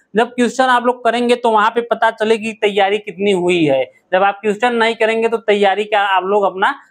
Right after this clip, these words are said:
अंदाजा नहीं लगा सकते हैं और एग्जाम में स्कोर नहीं कर पाएंगे। तो देखिए पहला क्वेश्चन क्या है,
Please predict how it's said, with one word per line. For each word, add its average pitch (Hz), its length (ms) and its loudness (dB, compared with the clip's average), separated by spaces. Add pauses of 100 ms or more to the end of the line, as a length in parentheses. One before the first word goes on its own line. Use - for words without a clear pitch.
अंदाजा 185 420 0
नहीं 196 220 0
लगा 185 240 2
सकते 180 340 -4
हैं 170 260 0
और 175 180 2
एग्जाम 170 300 -2
में 170 120 0
स्कोर 170 260 -2
नहीं 156 260 0
कर 151 120 0
पाएंगे। 131 440 -6 (340)
तो 208 60 0
देखिए 240 380 2
पहला 254 440 0
क्वेश्चन 240 480 -2
क्या 233 220 0
है, 208 200 0